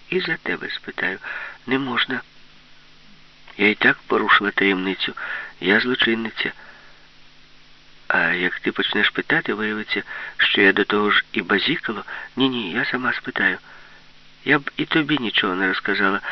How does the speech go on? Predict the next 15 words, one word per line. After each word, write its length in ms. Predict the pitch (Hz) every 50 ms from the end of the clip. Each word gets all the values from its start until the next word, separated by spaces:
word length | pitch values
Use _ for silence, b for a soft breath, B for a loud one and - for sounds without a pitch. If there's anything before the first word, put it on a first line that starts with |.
| B B B -
якби 280 | - 98 95 95 107 101
пірати 440 | - - - 101 98 98 95 - 98
мене 300 | 92 95 92 95 90 - -
не 160 | 101 98 98
знайшли. 460 | 90 - 98 90 87 - - 90 101
Розумієш, 400 | 101 - - 151 202 208 190 B B B B B B B B B B B B - - - 123 123
як 240 | 127 - - - -
становище 680 | - - - - 131 131 123 110 101 - - - -
ускладнилося?» 720 | - - - - 123 120 110 113 104 87 90 - - - B B B B B B B -
«Так, 340 | - 180 190 185 151 -
розумію. 440 | 127 127 123 127 135 156 156 147 123 B B B B B B B B B B B - - - - - - - - - -
А 320 | - - 107 107 107 110 113 - - - - - - -
ти 120 | - 156 151
їм 680 | 143 127 120 117 113 113 101 101 110 113 113 110 110
навіщо?» 600 | 117 120 127 131 135 120 - - - - - 147